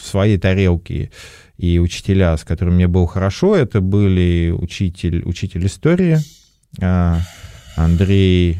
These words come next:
а, а, Андрей Николаевич Мехо-, Мягков. Вот он уже, он уже тогда был пожилым, а, ветеран войны и вообще, м, учитель от Бога, и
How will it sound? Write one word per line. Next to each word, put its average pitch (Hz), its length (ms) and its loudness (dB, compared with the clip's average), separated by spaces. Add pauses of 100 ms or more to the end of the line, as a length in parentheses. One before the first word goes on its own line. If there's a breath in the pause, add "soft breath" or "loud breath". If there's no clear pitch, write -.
а, 80 1120 -4
а, 85 60 -4
Андрей 104 320 2
Николаевич 87 360 0
Мехо-, 85 400 -6
Мягков. 87 560 -2 (400)
Вот - 480 -12
он 76 160 -4
уже, 76 300 -6 (100)
он 107 160 2
уже 101 240 2
тогда 80 260 -2
был 76 160 -4
пожилым, 110 600 0 (560 loud breath)
а, 78 800 0 (120)
ветеран 87 400 0
войны 98 380 4
и 131 40 2
вообще, 104 300 -2 (600)
м, 104 300 -2
учитель 110 500 0
от 92 100 2
Бога, 101 720 2
и 78 360 -4